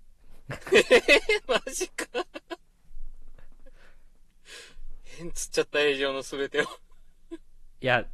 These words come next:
Speaker 2: だって、
Speaker 1: うん。
Speaker 2: そうやって社会を良くしていきましょうって言ってる一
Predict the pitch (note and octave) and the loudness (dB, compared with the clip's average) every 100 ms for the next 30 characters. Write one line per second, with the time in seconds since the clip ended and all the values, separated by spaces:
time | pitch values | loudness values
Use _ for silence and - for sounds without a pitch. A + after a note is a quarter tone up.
0 | - - D3 - G#2+ G#2+ G#2 E2 - - | -8 -4 -4 -4 -2 0 0 -2 -8 -14
1 | - - A#2+ F#3+ C4 B3 - B3 B2+ - | -16 -10 -4 -2 -2 -4 -2 0 0 -2
2 | G3+ - G#3 A#2 F#3 - A#3+ - C#3 - | -2 0 2 2 0 -2 -4 -2 -4 -2
3 | C3+ C3 E3 D3+ - A2+ A2 A2+ - G#3 | -2 -2 -2 -4 -4 -2 0 -2 -2 -2
4 | F#3 C#3 | -2 -2